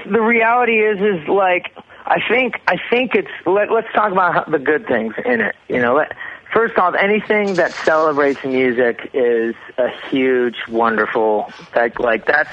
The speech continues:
that's a step in the right direction. Um, and, and I, and I think everybody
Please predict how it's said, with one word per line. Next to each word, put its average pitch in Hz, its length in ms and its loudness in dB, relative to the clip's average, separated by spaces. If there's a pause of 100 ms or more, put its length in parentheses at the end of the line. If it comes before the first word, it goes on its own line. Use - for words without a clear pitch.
(340)
that's 196 200 0
a 196 160 -2
step 156 240 0
in 156 100 0
the 139 80 2
right 120 220 2
direction. 107 680 -2 (500)
Um, 139 560 2 (680)
and, 156 260 2
and 151 140 2
I, 143 200 2
and 147 280 0
I - 20 -14
think 165 260 -4
everybody 151 420 2